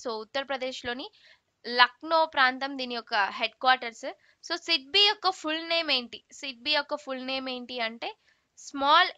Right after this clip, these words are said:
Industrial Development Bank of India. ఓకే, so Small Industrial Development Bank of India అనేది దీని యొక్క ఫుల్ నేమ్ ఇది. So దీని యొక్క హెడ్ క్వార్టర్స్ లక్నో.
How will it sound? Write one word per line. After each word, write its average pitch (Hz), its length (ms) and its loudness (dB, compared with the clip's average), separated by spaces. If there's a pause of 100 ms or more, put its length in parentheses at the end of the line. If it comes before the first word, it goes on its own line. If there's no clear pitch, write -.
(140)
Industrial 294 580 0 (200)
Development 269 640 2 (480)
Bank 233 260 4 (100)
of 254 80 -2 (180)
India. 196 260 -16 (640)
ఓకే, 415 160 -4 (120)
so 247 80 -6 (160)
Small 254 320 4 (280)
Industrial 262 580 -4 (580)
Development 277 640 4 (180)
Bank 233 240 2 (120)
of 262 60 -10 (120)
India 240 260 -2 (100)
అనేది 233 280 -6 (120)
దీని 240 220 -8
యొక్క 226 160 -10 (480)
ఫుల్ 311 260 -2 (140)
నేమ్ 262 280 -2
ఇది. 262 160 -6 (360)
So 247 60 -2 (100)
దీని 247 160 -2
యొక్క 240 200 -8
హెడ్ 233 200 -4
క్వార్టర్స్ 294 340 2 (140)
లక్నో. 269 360 -2